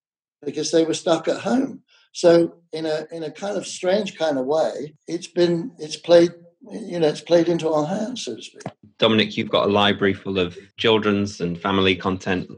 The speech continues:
Speaker 2: animation and, and live action. So I imagine you've been pretty busy kind of making hay while the sun shines. But you mentioned how your involvement with Master Mowgli came up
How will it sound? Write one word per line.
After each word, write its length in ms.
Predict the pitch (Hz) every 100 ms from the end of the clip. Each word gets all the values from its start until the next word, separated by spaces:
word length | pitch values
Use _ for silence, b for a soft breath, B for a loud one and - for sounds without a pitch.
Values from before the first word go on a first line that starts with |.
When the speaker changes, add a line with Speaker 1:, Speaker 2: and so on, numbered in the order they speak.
| -
Speaker 2:
animation 480 | 95 92 92 - 92
and, 180 | 90 85
and 220 | 98 95
live 220 | 87 87
action. 380 | 85 - - 85
So 140 | - 92
I 40 |
imagine 320 | 101 104 104
you've 200 | 98 98
been 200 | 95 92
pretty 220 | 92 98
busy 420 | 82 95 92 90 85
kind 460 | _ _ _ 95
of 20 |
making 340 | 95 92 95 87
hay 280 | 95 92 85
while 300 | 90 87 85
the 80 |
sun 260 | 82 - 95
shines. 680 | - 80 80 85 - - - -
But 80 | 101
you 100 | 113
mentioned 540 | 117 - 104 95 - _
how 380 | 104 101 92 -
your 260 | 107 104 104
involvement 440 | 98 95 92 78
with 80 | 95
Master 300 | 95 - 95
Mowgli 280 | 98 95 87
came 320 | 92 87 87
up 240 | 82 -